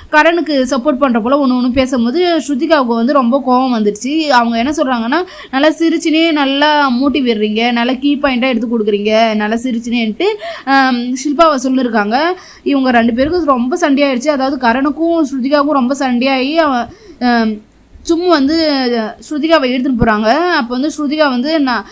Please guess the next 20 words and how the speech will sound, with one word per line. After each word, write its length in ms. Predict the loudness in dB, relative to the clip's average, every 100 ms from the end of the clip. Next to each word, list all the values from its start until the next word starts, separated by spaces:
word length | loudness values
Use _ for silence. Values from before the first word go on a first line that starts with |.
| -14
நான் 160 | -2 0
கரெக்டா 260 | 2 2 0
தானே 300 | 0 0 0
பேசுறேன், 240 | 0 0
என்னை 180 | 0 0
ஏன் 440 | 0 0 0 0
எடுத்துன்னு 340 | 0 0 0 0
போறீங்கன்ட்டு" 380 | -2 -2 -4 0
பேசின்னு 240 | 0 2
இருக்காங்க. 320 | 0 -2 0
அதுக்கப்புறம் 420 | 0 2 0 -2 -4
கிச்சனாண்ட 540 | -4 -2 0 0 0
போய் 140 | 0
அங்கேயும் 380 | 0 0 0 0
சண்டை 220 | 0 0
வருது. 220 | -2 -2 -2
உடனே 420 | 0 0 0 0
கரண் 260 | 0 0
என்ன 200 | 2 0
பண்றாருன்னா, 540 | 2 2 2 0 2